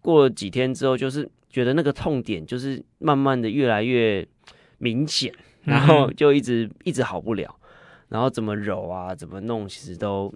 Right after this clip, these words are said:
Speaker 1: 都效果都有限。我用热水冲它也，也，也没有变好。
Speaker 2: 嗯哼哼哼。
Speaker 1: 对，而且我还真的就是一度觉得说，哎，会不会是，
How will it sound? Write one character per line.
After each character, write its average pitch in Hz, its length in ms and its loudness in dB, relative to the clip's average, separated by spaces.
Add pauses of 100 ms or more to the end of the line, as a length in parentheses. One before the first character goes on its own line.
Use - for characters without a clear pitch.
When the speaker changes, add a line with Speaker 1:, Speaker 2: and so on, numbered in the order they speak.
(100)
Speaker 1:
都 107 380 0 (120)
效 120 220 2
果 92 160 -4
都 101 180 -2
有 78 160 -4
限。 98 160 -8
我 107 120 -2
用 139 100 0
热 131 140 6
水 104 180 -6
冲 135 340 0
它 127 360 2
也， 95 340 -4 (180)
也， 92 340 -10
也 92 200 -12
没 104 140 -8
有 110 160 -6
变 104 260 -6
好。 - 400 -14
Speaker 2:
嗯 143 220 2
哼 139 40 0
哼 143 180 -2
哼。 135 40 -2
Speaker 1:
对， 110 220 2
而 127 80 4
且 135 100 4
我 113 160 4
还 104 180 0
真 147 140 0
的 143 100 4
就 131 140 2
是 127 160 -2
一 101 80 -6
度 113 240 -4
觉 95 180 -6
得 92 80 -4
说， 101 140 -4
哎， 113 100 0
会 127 200 -2
不 117 100 -2
会 117 180 4
是， 113 300 -4